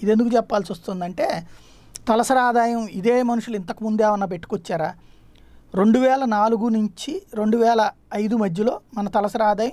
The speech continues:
యాభై వేల మూడు వందల ఇరవై ఐదు కోట్లు. రెండు వేల తొమ్మిది పది నాటికి అది అరవై ఐదు వేల మూడు వందల తొంభై నాలుగు, సారీ, కోట్లుగా. యా-, అంటే తలసరి ఆదాయం యాభై వేల మూడు వందల ఇరవై ఐదు రూపాయలు,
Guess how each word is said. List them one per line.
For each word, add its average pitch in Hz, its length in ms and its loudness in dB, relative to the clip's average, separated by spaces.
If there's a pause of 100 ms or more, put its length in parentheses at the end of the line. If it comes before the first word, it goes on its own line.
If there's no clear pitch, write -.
యాభై 196 300 0
వేల 190 200 0
మూడు 180 200 -2
వందల 170 200 -2
ఇరవై 160 200 0
ఐదు 151 140 -2
కోట్లు. 170 380 -10 (1300)
రెండు 214 220 4
వేల 247 160 4
తొమ్మిది 233 380 0
పది 208 260 -2
నాటికి 202 420 -6 (140)
అది 302 240 -4 (360)
అరవై 220 260 2
ఐదు 220 300 0
వేల 214 200 2
మూడు 196 240 -2
వందల 196 220 -2
తొంభై 175 340 -4
నాలుగు, 165 300 -6
సారీ, 170 180 -4
కోట్లుగా. 185 440 -4 (480)
యా-, 190 260 0
అంటే 196 220 0
తలసరి 214 400 0
ఆదాయం 214 300 0 (100)
యాభై 214 400 2
వేల 214 320 0 (640)
మూడు 220 180 4
వందల 214 180 0
ఇరవై 190 200 0
ఐదు 196 200 -2
రూపాయలు, 190 420 -6